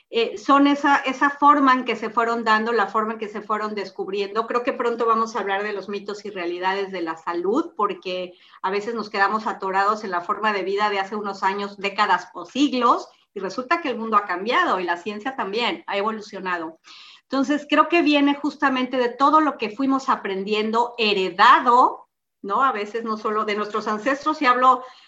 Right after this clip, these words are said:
no de solo la línea familiar, sino de toda la gente que estuvo involucrada en la parte de la medicina, que a veces se confunde el tema de ciencia con medicina,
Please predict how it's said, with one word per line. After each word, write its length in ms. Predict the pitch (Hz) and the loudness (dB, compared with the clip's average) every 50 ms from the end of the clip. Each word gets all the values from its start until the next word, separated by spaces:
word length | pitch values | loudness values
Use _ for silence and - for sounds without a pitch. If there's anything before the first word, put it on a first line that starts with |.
| _ _ - | _ _ -8
no 160 | 214 220 247 | -2 0 2
de 80 | 247 233 | 2 2
solo 260 | - 247 240 233 233 | 2 2 2 2 4
la 140 | 220 196 190 | 4 4 2
línea 260 | 196 220 220 233 220 | 2 0 0 -2 -2
familiar, 560 | 220 - 202 185 180 180 190 214 214 208 214 | -2 -4 -4 -4 -4 -2 0 2 2 0 0
sino 220 | - 208 196 185 185 | -6 -8 -6 -4 -4
de 100 | 196 190 | -4 -4
toda 260 | - 226 233 240 254 | 0 2 4 4 4
la 120 | 247 220 | 2 0
gente 360 | 226 - 226 220 220 233 220 | -2 -4 -8 -8 -6 -8 -8
que 100 | 214 208 | -8 -8
estuvo 280 | 190 - - 233 220 233 | -12 -10 -8 -6 -4 -4
involucrada 720 | 226 208 202 190 196 190 190 - 196 202 196 196 196 202 196 - | -2 -2 -2 -2 -2 -4 -4 0 2 2 4 4 4 2 2 -2
en 100 | 202 185 | -6 -6
la 160 | 185 185 - | -4 -2 0
parte 300 | 220 214 208 - 220 208 | 0 -2 -2 -2 -4 -4
de 100 | 202 196 | -2 2
la 180 | 202 226 254 | 4 4 6
medicina, 1120 | 269 269 262 262 262 254 254 233 220 - - - 262 254 247 226 202 185 180 180 190 - - _ _ _ _ _ | 6 4 2 2 0 -2 -4 -6 -8 -8 -8 -4 -2 0 0 0 -2 -2 -2 -4 -6 -8 -12 _ _ _ _ _
que 80 | - 208 | -8 -6
a 40 | 202 | -4
veces 280 | 208 208 208 247 233 | -4 -4 -4 -6 -8
se 120 | - 214 - | -8 -10 -8
confunde 520 | 208 208 196 190 190 - 226 226 220 220 | -6 -8 -8 -8 -6 -6 -4 -4 -2 -4
el 100 | 208 208 | -4 -6
tema 260 | - 220 214 214 202 | -6 -4 -2 -2 -2
de 120 | 196 190 180 | -2 -2 -6
ciencia 500 | - - 226 208 202 190 196 226 220 220 | -6 -4 -4 -4 -4 -4 -4 -6 -6 -4
con 160 | 214 190 190 | -4 -6 -4
medicina, 680 | 185 180 180 180 - - - 214 202 - - - _ | -4 -6 -8 -8 -10 -10 -8 -8 -8 -8 -10 -12 _